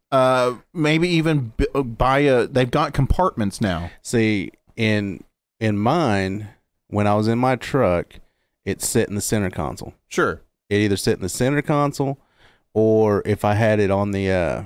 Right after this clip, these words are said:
Speaker 2: that's if I wanted to take it off my belt.
Speaker 1: Mm-hmm.
Speaker 2: Because, you know, you, you're, you just have a clip that goes
Speaker 1: Sure.
Speaker 2: on and it tucks inside your, inside your pant, or inside your pants.
Speaker 1: Right.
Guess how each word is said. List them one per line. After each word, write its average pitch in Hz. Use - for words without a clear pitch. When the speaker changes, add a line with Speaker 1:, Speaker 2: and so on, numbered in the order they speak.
Speaker 2:
that's 110
if 113
I 104
wanted 107
to 90
take 101
it 98
off 95
my 95
belt. 85
Speaker 1:
Mm-hmm. 101
Speaker 2:
Because, 95
you 107
know, 98
you, 95
you're, 95
you 98
just 101
have 92
a -
clip -
that -
goes 92
Speaker 1:
Sure. 98
Speaker 2:
on 92
and 90
it -
tucks -
inside 92
your, 87
inside 101
your 87
pant, 113
or 98
inside 95
your 82
pants. -
Speaker 1:
Right. 85